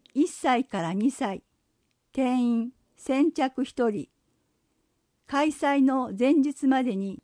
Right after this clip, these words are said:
電話で申し込み。奏者こども園。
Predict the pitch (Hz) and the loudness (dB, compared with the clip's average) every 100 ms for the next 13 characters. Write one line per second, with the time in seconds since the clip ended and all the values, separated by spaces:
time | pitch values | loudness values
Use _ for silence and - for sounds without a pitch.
0 | - 220 262 294 302 277 269 294 247 254 | -12 -4 2 2 4 2 2 0 2 2
1 | 254 - 233 214 208 190 _ _ _ _ | 0 -4 -6 -4 -6 -10 _ _ _ _
2 | _ _ _ _ _ - 294 294 - 196 | _ _ _ _ _ 2 4 4 2 0
3 | 151 - - 214 247 254 254 214 - | 0 -4 -4 2 4 6 6 2 -2